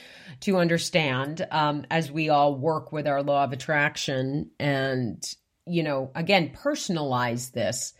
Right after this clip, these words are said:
because it's another thing that I you know, when I started studying law of attraction and, and I just realized, like, wow, but if we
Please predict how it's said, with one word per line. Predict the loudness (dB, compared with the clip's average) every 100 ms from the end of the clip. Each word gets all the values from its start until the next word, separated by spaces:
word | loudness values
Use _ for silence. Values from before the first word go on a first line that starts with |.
| -20 -20 -20 -20 -10 -4
because | 0 6 6 6 0 -12 _ -14
it's | -10 -8 -4 -2 2
another | 4 6 6 8 6
thing | 4 2 4 6
that | 6 6
I | 6 4 2 -2 -8 _ _ -2
you | 0
know, | 2 0 -4
when | -2 0
I | 0 -2
started | -2 0 0 -2
studying | 2 6 6 6 4
law | 2 2
of | 0
attraction | 0 2 2 0 -2 -2
and, | 0 -2 -4 -4
and | -2
I | -2 -2
just | -4 -8 -6
realized, | -2 2 2 2
like, | -2 -4
wow, | -6 -6 2 6 8 8 6 2
but | -2 -2
if | -4 -4
we | -2 -2 -6